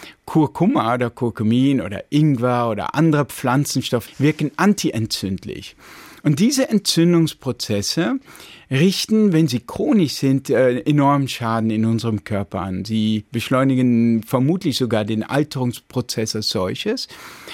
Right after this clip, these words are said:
Also sie, äh, sind Risikofaktoren für Herz-Kreislauf-Erkrankungen bis hin zu Krebs. Und sie scheinen eben auch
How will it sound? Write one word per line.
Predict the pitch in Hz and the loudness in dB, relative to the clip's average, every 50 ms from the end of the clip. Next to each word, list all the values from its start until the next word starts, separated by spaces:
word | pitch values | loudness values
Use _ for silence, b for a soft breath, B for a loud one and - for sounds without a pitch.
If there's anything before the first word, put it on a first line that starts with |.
| B B B | B B B
Also | - 135 120 131 | -4 -2 -2 0
sie, | 113 117 127 123 120 123 127 | -2 0 0 0 0 0 0
äh, | - - 113 110 107 107 | -2 -2 -2 0 0 -2
sind | - - 113 107 - - | -2 -2 -4 -4 -2 -2
Risikofaktoren | 135 143 123 151 - - 139 127 - - 127 113 - - - 127 120 117 117 117 - | -2 0 0 0 -2 -2 -4 -4 -4 -4 -6 -6 -6 -8 -4 -2 0 0 0 -2 -2
für | - 117 | -2 -2
Herz-Kreislauf-Erkrankungen | 107 104 - - - - - 156 165 160 - 165 151 143 - 147 131 - - 139 135 135 131 - - 131 127 127 127 B B B B B | -2 -2 -4 -6 -10 -4 -2 -2 -2 0 0 0 -2 -2 -2 -4 -6 -6 -4 -2 -2 -2 -2 -2 -2 0 0 0 -2 B B B B B
bis | 185 190 - | 0 0 2
hin | 220 208 - | 2 2 2
zu | - 135 113 - | 2 -2 -8 -8
Krebs. | - - - 160 147 104 90 - - - - _ B B B B B B B B B B B _ - | -8 -4 -2 0 0 0 -2 -4 -12 -18 -18 _ B B B B B B B B B B B _ 2
Und | 160 170 202 208 | 4 6 6 4
sie | - - 233 214 | 2 -2 -4 -4
scheinen | - - 180 170 165 175 - | -4 -2 0 2 2 2 2
eben | - 151 160 156 151 - - | 2 2 2 2 0 -4 -2
auch | 120 127 139 139 139 | 0 0 0 -2 -4